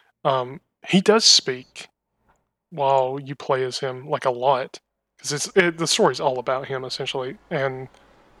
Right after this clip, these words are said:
um, it's really good to see. So I'm hoping if they make another Metro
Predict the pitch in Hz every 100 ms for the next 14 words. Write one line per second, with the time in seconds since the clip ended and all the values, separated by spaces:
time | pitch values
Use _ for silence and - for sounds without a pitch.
0 | _ _ _ 139 127 131 - 170 - 175
1 | 185 165 151 156 156 151 147 - 147 135
2 | 147 147 202 196 147 143 185 - 165 -
3 | 143 135 135 139 139 135 135 165 151 131
4 | - 131